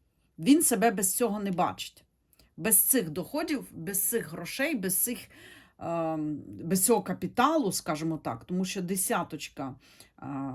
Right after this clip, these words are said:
монет говорить про якісь великі гроші, величезні гроші. І ці гроші, до речі, не зовсім його. Тут якась,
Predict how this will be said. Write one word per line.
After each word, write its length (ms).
монет 560
говорить 680
про 180
якісь 480
великі 440
гроші, 640
величезні 800
гроші. 440
І 380
ці 300
гроші, 420
до 160
речі, 440
не 340
зовсім 640
його. 480
Тут 300
якась, 600